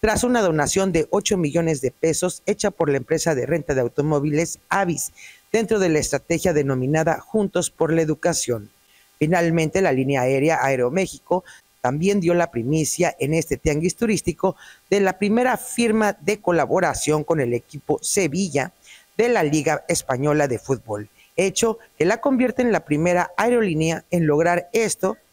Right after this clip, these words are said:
y ser la de mayor conectividad a Europa, Asia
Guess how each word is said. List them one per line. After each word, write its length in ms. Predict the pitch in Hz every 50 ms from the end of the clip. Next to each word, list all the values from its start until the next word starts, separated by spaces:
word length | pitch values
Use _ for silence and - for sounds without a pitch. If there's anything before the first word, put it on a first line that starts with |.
| _ _ - _ _ _
y 120 | 214 208
ser 400 | 180 - - 233 240 233 233 240 -
la 200 | - 202 214 220
de 100 | 214 220
mayor 340 | 190 185 139 127 160 170 165
conectividad 840 | - 170 156 143 - _ - 135 127 120 120 151 160 175 175 175 - -
a 80 | 131
Europa, 560 | 127 131 151 170 196 185 - - 196 185 - _
Asia 380 | - 160 165 147 - - 175